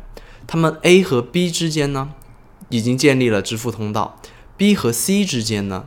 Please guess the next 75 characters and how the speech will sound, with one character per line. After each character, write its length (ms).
也 280
建 240
立 80
了 120
支 160
付 120
通 240
道。 220
那 100
我 80
们 140
现 180
在 80
假 240
设 380
A 240
和 200
C 320
之 160
间， 240
他 140
们 100
现 160
在 240
也 160
是 220
需 220
要 120
去 160
做 180
交 220
易 140
了， 120
那 100
怎 100
么 120
办 200
呢？ 120
那 60
如 140
果 80
我 40
们 80
用 120
常 260
规 140
的 80
方 200
式 120
去 160
想， 300
那 60
肯 200
定 100
是 100
很 300
直 240
接 240
的， 140
A 160
和 180
C 300
再 180
去 140
建 240
立 160
一 20
个 140
支 160
付 140
通 200
道， 160
对 140
不 80
对？ 220